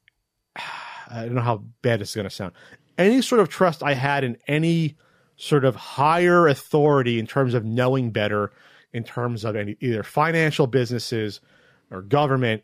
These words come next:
it's been shot to hell that there's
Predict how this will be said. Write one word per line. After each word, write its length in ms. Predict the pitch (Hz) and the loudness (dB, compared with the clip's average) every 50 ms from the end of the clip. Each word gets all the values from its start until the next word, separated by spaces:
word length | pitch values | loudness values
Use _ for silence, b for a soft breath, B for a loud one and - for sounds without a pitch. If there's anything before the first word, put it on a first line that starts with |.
| _ - | _ 0
it's 240 | 151 147 143 - - | 0 0 0 -2 -4
been 260 | - 156 147 131 117 | -2 -2 -2 0 -2
shot 460 | - - - - 160 165 165 - - | -4 -2 0 0 0 0 0 -4 -4
to 140 | - 135 110 | -4 -4 -2
hell 420 | - 123 131 107 90 78 67 - b b b b b b _ | 0 0 0 0 -2 -4 -10 -16 b b b b b b _
that 220 | 127 120 110 101 | -2 -2 0 0
there's 180 | 123 127 120 | 0 0 0